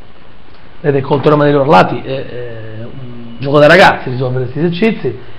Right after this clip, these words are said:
Abbiamo, oh, qu-, meno quattro meno due è un meno sei più uno meno cinque, meno quattro meno cinque uguale a zero vuol dire K più cinque uguale a zero, ovvero K uguale meno cinque, così come viene anche qui, perché guardate,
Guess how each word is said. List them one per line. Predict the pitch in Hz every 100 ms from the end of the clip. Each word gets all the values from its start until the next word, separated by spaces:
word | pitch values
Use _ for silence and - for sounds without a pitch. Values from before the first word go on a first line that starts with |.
| - 139
Abbiamo, | 143 143 123 117 -
oh, | 123 117 113 117 113 113
qu-, | -
meno | 143 151
quattro | 160 - 151
meno | 143
due | 151 160 135
è | 147
un | 147
meno | 143 160
sei | 170 165
più | 156
uno | 156
meno | 151 196
cinque, | - 208 160
meno | 151 147
quattro | 180 165 151
meno | 185
cinque | 190 143 135 139 - - -
uguale | 160 180
a | 185
zero | 147 147
vuol | 147
dire | 143 139
K | - 123 139
più | 175
cinque | 165 135 131 143 131 - - - - - - - - -
uguale | 147 147
a | 180 143
zero, | 143 139 147
ovvero | 143 135 135
K | 135 123 120 139 135 -
uguale | - 131 127 127 135 131 - - - - - - - -
meno | 143 147
cinque, | - 156 135 131 131 -
così | 156 175
come | 175 180
viene | 156 151
anche | 147
qui, | 151
perché | 170 147
guardate, | 156 170 131 131